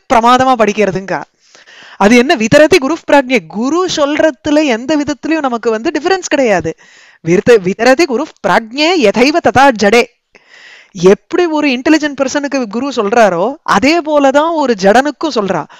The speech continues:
ஆனா தேஷாம் அந்த கிரகண சக்தியில வந்து வித்தியாசம் இருக்கே அப்படின்னா, மணி reflect பண்ணும், மண், களிமண் வந்து reflect பண்ணுமா என்ன அப்படின்னு அங்க வந்து அர்த்தாந்தரநியாசம் வைப்பார். இதுல சூக்ஷ்மம் என்னன்னா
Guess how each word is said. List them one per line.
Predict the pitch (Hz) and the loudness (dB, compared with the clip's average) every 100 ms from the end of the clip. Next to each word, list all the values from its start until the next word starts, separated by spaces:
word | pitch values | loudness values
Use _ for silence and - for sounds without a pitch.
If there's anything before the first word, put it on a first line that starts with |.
| - - | -20 -6
ஆனா | 160 170 175 196 233 247 - - - _ 208 | -4 -2 0 2 2 2 -4 -18 -20 _ 2
தேஷாம் | 240 294 330 370 - - | 4 4 2 0 -12 -10
அந்த | - 220 214 190 | -6 0 2 4
கிரகண | 214 269 381 | 4 4 4
சக்தியில | 349 - 320 311 | 2 0 2 4
வந்து | 302 285 330 | 2 0 -6
வித்தியாசம் | 254 294 311 285 | -4 0 0 -2
இருக்கே | 226 262 - 254 269 214 - - - | -4 -4 -2 2 4 4 0 -8 -6
அப்படின்னா, | 180 180 180 160 156 240 247 _ _ _ _ | -4 -2 -4 -6 -2 -2 -2 _ _ _ _
மணி | 170 180 262 381 | -6 0 2 2
reflect | 277 262 339 339 269 | 2 0 0 0 -2
பண்ணும், | 214 202 220 196 240 214 _ - - | -4 -6 -6 -2 -2 -4 _ -20 -18
மண், | 170 190 254 320 | -4 -2 0 -4
களிமண் | - 277 349 330 | -2 0 0 -2
வந்து | 285 262 | -2 0
reflect | 277 - - 233 | -2 -2 -2 -4
பண்ணுமா | 208 185 240 | -2 0 0
என்ன | 202 160 160 - _ 175 | -2 -10 -14 -16 _ -8
அப்படின்னு | 165 202 | -6 -6
அங்க | 277 190 | -4 -4
வந்து | 180 254 | 0 2
அர்த்தாந்தரநியாசம் | 180 - 311 302 240 202 185 | 2 0 0 -2 -4 -4 -6
வைப்பார். | 151 151 - - - - 240 247 | -10 -12 -14 -20 -20 -18 -10 2
இதுல | 294 349 302 277 - - - | 6 8 6 4 0 -10 0
சூக்ஷ்மம் | 320 466 - 370 370 | 2 2 -2 -4 -2
என்னன்னா | 311 240 254 269 208 165 214 | -2 -4 -2 -2 -2 -4 -4